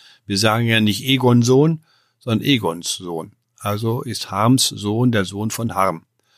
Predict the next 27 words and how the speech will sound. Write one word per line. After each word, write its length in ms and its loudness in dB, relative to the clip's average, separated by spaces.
Und 160 -8
Harm 280 2
ist 300 -4
eine 400 -6
niederdeutsche 880 0
Entwicklung 540 -6
aus 260 -6
Hermann. 680 -2
Dazu 280 0
muss 200 2
man 180 -4
wissen, 520 0
dass 300 -4
in 240 -6
einer 200 -6
bestimmten 640 -2
Position 800 2
in 200 -2
der 120 0
Sprache 480 -2
im 140 -8
Niederdeutschen 720 -4
die 160 -4
Position 600 2
lautet 640 0
Konsonant 840 0
E, 380 2